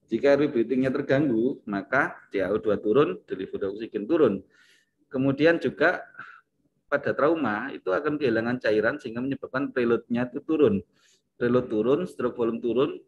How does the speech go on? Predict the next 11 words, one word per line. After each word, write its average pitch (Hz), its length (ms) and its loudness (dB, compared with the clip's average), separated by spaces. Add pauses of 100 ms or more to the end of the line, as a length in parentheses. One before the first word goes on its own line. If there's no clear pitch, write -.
(180)
cardiac 113 240 -4
output 107 240 -2
turun, 127 320 0 (160)
delivery 98 400 -6
oksigen 131 320 -8
juga - 240 -8
turun. 110 400 -2 (840)
Jadi 123 560 0 (160)
pada 117 240 -2
pasien 110 320 -2
trauma 117 560 0